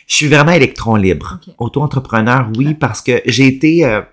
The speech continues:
Speaker 1: pendant dix ans associé à une compagnie théâtre qui s'appelle L'Arrière-Scène, une compagnie à Belleuil, pas loin de Montréal. On m'offrait les clés de la compagnie, je pouvais devenir le directeur artistique, puis c'était un rêve que j'avais. Puis en même temps, j'avais aussi le rêve de demeurer un électron libre,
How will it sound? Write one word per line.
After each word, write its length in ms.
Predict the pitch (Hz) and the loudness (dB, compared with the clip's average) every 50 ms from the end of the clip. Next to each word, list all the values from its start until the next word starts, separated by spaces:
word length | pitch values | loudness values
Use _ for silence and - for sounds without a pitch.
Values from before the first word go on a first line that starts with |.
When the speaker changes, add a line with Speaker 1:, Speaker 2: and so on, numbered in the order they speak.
| _ _ _ _ _ _ _ - _ _ - | _ _ _ _ _ _ _ -20 _ _ -6
Speaker 1:
pendant 380 | - 117 117 113 110 113 117 | -4 -2 0 2 2 2 2
dix 300 | 113 104 98 104 98 98 | 0 -2 -2 -4 -2 0
ans 200 | 131 135 139 143 - - | 0 2 0 0 -2 -2
associé 520 | - 101 95 - - 110 104 - - 135 | -2 -2 0 -2 -2 -4 -4 -4 -4 -4
à 20 | 120 | -4
une 60 | 120 | -4
compagnie 460 | - 113 107 - - 101 104 107 101 - | -6 -8 -6 -6 -6 -4 -4 -4 -6 -4
théâtre 380 | - 107 98 85 98 - - | -4 -2 -2 -2 -2 -4 -6
qui 60 | - | -10
s'appelle 280 | - 117 101 - 95 101 | -12 -10 -8 -6 -4 -4
L'Arrière-Scène, 720 | 98 95 95 92 95 90 85 - - - 101 98 98 160 | -4 -4 -6 -6 -10 -10 -8 -6 -6 -6 -6 -6 -6 -6
une 80 | 156 131 | -8 -8
compagnie 340 | - 98 - - 101 104 110 | -8 -10 -8 -6 -4 -4 -4
à 60 | 107 | -4
Belleuil, 640 | 101 90 92 92 90 87 87 107 147 185 160 - - _ _ _ _ _ _ _ _ | -4 -4 -4 -4 -4 -6 -6 -8 -10 -10 -12 -14 -16 _ _ _ _ _ _ _ _
pas 100 | - 104 | -10 -6
loin 140 | 101 101 113 | -4 -2 -2
de 60 | 110 107 | 0 -2
Montréal. 580 | 104 92 85 92 85 82 76 - 76 76 71 - _ _ _ _ _ | -2 -4 -4 -6 -8 -8 -10 -12 -14 -16 -18 -18 _ _ _ _ _
On 160 | - 127 120 | -10 -8 -6
m'offrait 540 | 117 120 127 123 - - - - - 135 143 | -4 -2 -2 -4 -4 -6 -8 -6 -4 -2 -2
les 200 | 135 120 110 131 | 0 0 0 -2
clés 160 | 131 - 120 | -2 -2 -4
de 80 | 113 104 | -4 -4
la 80 | 101 95 | -6 -8
compagnie, 680 | - - 95 82 - 95 87 85 80 87 87 95 110 110 | -8 -10 -12 -10 -8 -8 -8 -8 -8 -8 -6 -6 -8 -8
je 120 | 107 - | -10 -12
pouvais 200 | - - 98 104 | -14 -10 -8 -6
devenir 300 | 101 101 101 90 95 123 | -4 -4 -4 -4 -4 -4
le 120 | 117 104 92 | -4 -4 -4
directeur 480 | 80 92 110 92 92 - - 123 120 | -4 -6 -6 -8 -8 -8 -8 -8 -6
artistique, 560 | 110 95 - - - - - - - 131 131 - | -8 -8 -10 -10 -12 -12 -10 -10 -10 -12 -12 -14
puis 100 | - 98 | -16 -16
c'était 180 | - - - 107 | -14 -10 -8 -6
un 160 | 104 104 101 | -6 -6 -6
rêve 280 | 95 117 127 135 139 135 | -4 -2 -2 -2 -2 -4
que 120 | - 117 | -8 -8
j'avais. 460 | 104 95 98 92 85 92 117 131 - _ _ _ _ _ _ _ _ _ _ _ | -8 -8 -8 -8 -8 -10 -10 -12 -14 _ _ _ _ _ _ _ _ _ _ _
Puis 100 | - - | -6 -2
en 40 | 127 | 0
même 160 | 131 127 131 | 0 0 0
temps, 100 | - 190 | 0 2
j'avais 200 | 185 180 139 131 | 2 4 4 4
aussi 200 | 127 131 - 160 | 2 2 2 0
le 60 | 147 | 0
rêve 320 | 123 127 131 135 131 113 | 0 0 0 0 0 -2
de 100 | 98 110 | -2 -2
demeurer 480 | 101 82 95 123 123 120 113 107 104 123 | -2 0 -2 -2 -2 -2 -4 -4 -4 -4
un 100 | 120 117 | -4 -4
électron 440 | 107 95 92 92 - - - 95 95 | -4 -6 -8 -10 -14 -14 -12 -10 -8
libre, 360 | 95 92 92 98 80 - - | -6 -6 -6 -8 -10 -12 -18